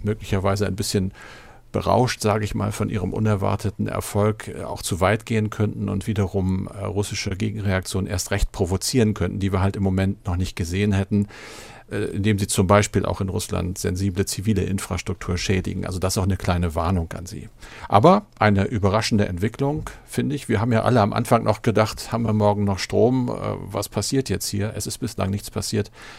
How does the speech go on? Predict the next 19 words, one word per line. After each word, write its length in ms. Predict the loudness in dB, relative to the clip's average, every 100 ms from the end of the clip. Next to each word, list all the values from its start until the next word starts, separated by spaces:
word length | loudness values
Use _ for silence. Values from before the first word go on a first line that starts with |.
| -6 -2
Möglicherweise 580 | -2 2 2 4 2
bleibt 380 | 0 2 0 0
es 100 | -6
auch 140 | -6 -4
dabei 420 | -4 -2 -2 -2
und 140 | -4
möglicherweise 560 | -6 -6 -4 -2 -2 -2
liegt 260 | -6 -6
das 160 | -6 -4
dann 220 | -4 -2
auch 260 | -2 -2 -6 -18 -20 -20 -6
an 140 | -2
solchen 340 | 2 2 0 -2
Hackern. 360 | -4 -6 -12 -14 -20 -20 -20 -20 -20 -20 -20 -20 -20 -20 -20 -20 -4
Wir 100 | 4
kommen 200 | 6 6
wieder 200 | 6 4
zu 160 | 2 2
Mails, 640 | 4 4 2 0 -2